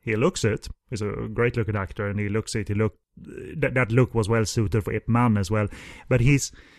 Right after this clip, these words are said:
kind of goofy. At one point, he gets drugged by eating pancakes that,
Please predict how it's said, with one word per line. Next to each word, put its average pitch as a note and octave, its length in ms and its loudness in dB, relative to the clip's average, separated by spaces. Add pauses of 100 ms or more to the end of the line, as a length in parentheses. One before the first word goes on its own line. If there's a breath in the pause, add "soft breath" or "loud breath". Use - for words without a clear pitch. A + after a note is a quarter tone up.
(220 soft breath)
kind F#3 460 2
of D#3 160 2
goofy. A#2+ 380 4
At G2 160 2
one C#3 220 2
point, B2 260 4
he A#2+ 60 -2
gets A2+ 260 0 (200)
drugged A2 500 4
by G2+ 140 2
eating G2 420 0
pancakes - 760 -2
that, F#2 200 0